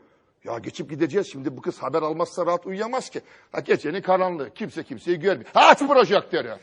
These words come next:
<laughs> Sonsuza kadar.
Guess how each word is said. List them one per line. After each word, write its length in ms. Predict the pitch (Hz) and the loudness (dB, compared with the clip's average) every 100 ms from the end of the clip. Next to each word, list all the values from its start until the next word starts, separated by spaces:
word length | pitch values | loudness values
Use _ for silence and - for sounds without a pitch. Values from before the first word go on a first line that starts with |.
| - - - - - - - - - - - - - | -18 -18 -14 -12 -10 -10 -10 -10 -10 -12 -10 -8 -4
<laughs> 680 | 247 - - - - 220 - | -4 -4 -16 -12 -8 -8 2
Sonsuza 640 | 226 339 349 349 294 339 | 10 10 10 6 10 12
kadar. 580 | - 311 320 311 277 | 12 8 10 12 12